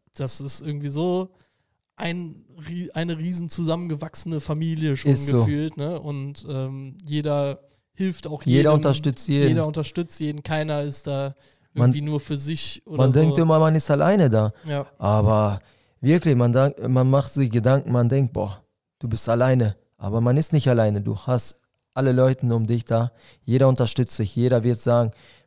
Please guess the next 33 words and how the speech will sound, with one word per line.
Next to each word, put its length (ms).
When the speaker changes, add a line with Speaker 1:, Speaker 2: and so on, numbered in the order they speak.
Speaker 2:
„Brauchst 340
du 80
was?“ 240
Und, 360
äh, 140
wirklich, 320
die 100
letzten 340
fünfzig 460
Kilometer, 360
da 120
dachte 260
ich, 140
ich 60
werd 160
jetzt 180
alleine, 340
ganz 240
alleine 300
sein. 240
Nein, 280
da 140
waren 240
die 400
auch, 280
äh, 300
welche 280
dabei 340
waren, 220
die 100
gesagt 300
haben, 160
„So, 280